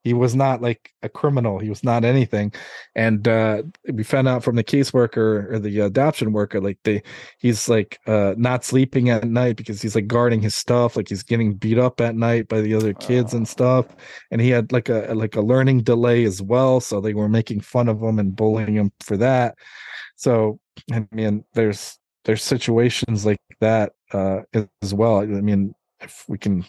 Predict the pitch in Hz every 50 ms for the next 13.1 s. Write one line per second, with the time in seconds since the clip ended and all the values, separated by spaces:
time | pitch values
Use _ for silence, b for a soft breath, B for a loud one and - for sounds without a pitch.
0 | - _ - - - - 104 98 95 - 101 101 98 - - - 107 101 104 104
1 | 101 98 95 92 - - 98 92 98 95 - 101 101 98 92 90 98 98 92 -
2 | - - 107 98 92 90 92 92 B B B B B B B B B 98 95 95
3 | 101 107 104 - 110 104 101 101 104 107 101 98 92 - - - 131 139 139 127
4 | 117 - _ - - - - _ _ _ - - 135 131 139 139 131 - - -
5 | 104 101 98 95 95 95 104 104 101 107 104 104 101 101 98 98 95 101 113 b
6 | b b b b b _ - 110 107 101 - 147 165 175 147 131 131 123 113 113
7 | 110 110 117 123 127 127 - - 104 98 92 85 95 - B B B B B B
8 | B B B - - 107 202 226 233 - 202 95 - 113 214 202 104 107 110 107
9 | 104 110 101 95 104 95 - - - 120 113 - - 117 110 104 98 98 98 107
10 | 113 120 120 117 110 113 107 101 - 113 104 101 101 98 95 95 92 92 95 95
11 | 107 98 110 113 110 107 104 101 101 92 107 110 110 107 - 107 101 101 101 104
12 | 104 - - 110 113 107 - 127 95 92 92 - - - 104 95 92 - - 107
13 | 95 101